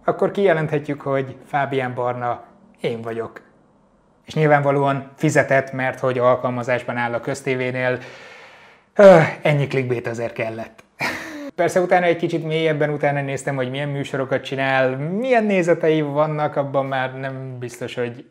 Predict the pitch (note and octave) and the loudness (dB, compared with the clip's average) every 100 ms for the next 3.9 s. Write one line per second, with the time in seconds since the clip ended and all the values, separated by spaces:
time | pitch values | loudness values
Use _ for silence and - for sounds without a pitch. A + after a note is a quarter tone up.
0 | - B2+ B2 A#2+ - G3 E3+ C3+ B2+ B2 | -8 -8 -6 -10 -6 -4 0 0 0 0
1 | - - - - - - A3 E3+ - - | -6 -16 -18 -20 -4 8 8 8 2 -2
2 | A#4+ B4+ A#4+ E4+ C4+ - G#3+ C#3 C3 A#2+ | -2 0 -4 -4 -10 -4 -2 -2 -2 -4
3 | A#2+ - A#2 A#2 B2 A#2+ - C3 | -6 -6 -6 -6 -8 -12 -12 -14